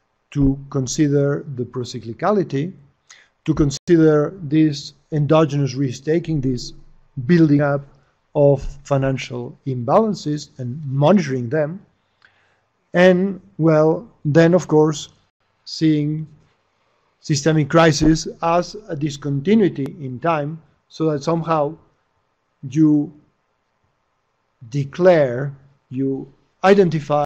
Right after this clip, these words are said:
that this is a systemic crisis and put into place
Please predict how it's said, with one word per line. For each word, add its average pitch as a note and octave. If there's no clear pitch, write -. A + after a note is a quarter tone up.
that D3
this D3+
is C3+
a C#3
systemic C3+
crisis C#3+
and D#3+
put F3
into C3+
place C#3